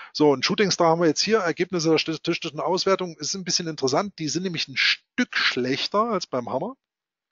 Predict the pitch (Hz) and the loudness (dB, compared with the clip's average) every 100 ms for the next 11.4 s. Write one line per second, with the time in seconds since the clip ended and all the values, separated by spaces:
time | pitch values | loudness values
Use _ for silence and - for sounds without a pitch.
0 | _ _ - 131 - 127 170 170 - 127 | _ _ -14 -10 -6 -2 -2 -2 -2 -4
1 | - 123 - 190 - - - - 143 165 | -4 -4 -4 -4 -4 -12 -12 0 2 6
2 | 180 143 139 160 180 - 135 165 160 165 | 6 6 4 4 4 2 4 2 0 -6
3 | - 160 - 135 131 - 156 - 135 131 | 0 0 0 -4 -4 -4 -6 -6 -8 -8
4 | 151 160 127 123 139 151 135 131 127 127 | -6 -6 -4 -4 -6 -6 -8 -6 -4 -2
5 | 131 131 131 143 151 151 - 202 220 226 | 0 0 0 0 0 0 -2 -6 -4 -6
6 | - 185 160 156 151 139 127 170 160 147 | 0 2 2 2 4 4 6 2 2 2
7 | 160 - - - - 139 143 135 139 - | 2 -2 -16 -12 -4 0 0 0 -2 -6
8 | 135 - 147 139 135 139 147 135 - - | -10 -8 -8 -6 -10 -10 -14 -14 -12 -10
9 | - 139 135 127 135 131 131 135 123 135 | -4 -4 -2 -4 -2 -2 -2 -2 -2 -4
10 | 127 127 131 127 123 139 135 156 190 - | -6 -10 -6 -6 -4 -2 4 4 4 4
11 | 190 - 131 | 2 2 -2